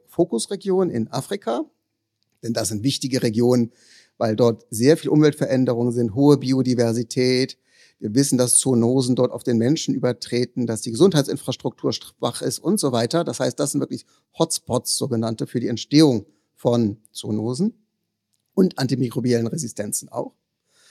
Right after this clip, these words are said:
Und genau, da schaffen wir das, was wir One Health Observatorien nennen. Also wir wollen wirklich in einer begrenzten Region uns Mensch, Tier, Umwelt anschauen. Das ist an der Elfenbeinküste, wo ich schon,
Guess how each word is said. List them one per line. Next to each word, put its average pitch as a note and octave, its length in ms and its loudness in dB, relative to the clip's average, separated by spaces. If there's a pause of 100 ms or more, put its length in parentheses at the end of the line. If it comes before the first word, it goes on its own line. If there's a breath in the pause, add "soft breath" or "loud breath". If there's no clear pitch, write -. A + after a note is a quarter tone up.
(580 loud breath)
Und D3+ 180 8
genau, C3+ 240 4
da D3 220 4
schaffen F3 280 0
wir C#3+ 120 6
das, C#3+ 400 2
was C#3 220 -2
wir C3+ 220 4
One C#3+ 160 2
Health C3+ 320 2
Observatorien C3 920 2
nennen. F#2 240 -8
Also A2+ 160 -6
wir A2+ 120 2
wollen B2 260 2
wirklich C#3+ 280 -4
in A#2 120 -4
einer A2 160 -2
begrenzten C#3 540 0
Region C3+ 440 2
uns B2 300 -4
Mensch, A2+ 180 -6
Tier, - 240 -10
Umwelt A#2 280 -6
anschauen. F3 800 -4
Das C3 140 -6
ist - 120 -10
an - 80 -8
der A2+ 120 -8
Elfenbeinküste, G3+ 680 -2
wo A#2+ 100 -2
ich - 100 -8
schon, G#2 260 -4